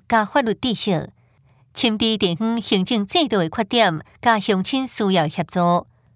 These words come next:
同时嘛是专业体适能、专业健身教练，为体育署认证的优秀运动专业人才，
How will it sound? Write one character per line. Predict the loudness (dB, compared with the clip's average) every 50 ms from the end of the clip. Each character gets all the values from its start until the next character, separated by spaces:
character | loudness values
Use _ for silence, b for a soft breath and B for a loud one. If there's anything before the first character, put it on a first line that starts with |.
| _ _ _ _
同 | _ -2 0 2
时 | 2 2 2 2 0 0 -2 -4 -4
嘛 | -2 0 0
是 | 2 2 0 0 0
专 | 0 0 0 0 0
业 | 0 -2 -2
体 | -2 -4 -2 -2 0
适 | 0 0 0
能、 | 0 0 0 -2 -4 -6
专 | -4 0 0 0 0 0
业 | -2 -2 -2 _
健 | -2 -2 0
身 | 0 -2 -2 -2 0
教 | 0 0 0
练， | 0 0 0 0 -2 -4 -6 -10 _ _ _ _ _ _ _ _ _ _ _
为 | -2 0 0 -2
体 | 0 0 0 2 2
育 | 0
署 | 0 0 0 0 0
认 | 0 0 2 0 2
证 | 2 0 0 0
的 | 0 -2 -2 -2 -4 -6 _ _
优 | -2 0 0 0 0
秀 | 0 0 0 0 0 0
运 | 0 -2 0 0
动 | -2 -2 -2
专 | 0 0 -2 0 0
业 | -2 -2
人 | 0 -2 -2
才， | 0 0 0 0 0 -4 -6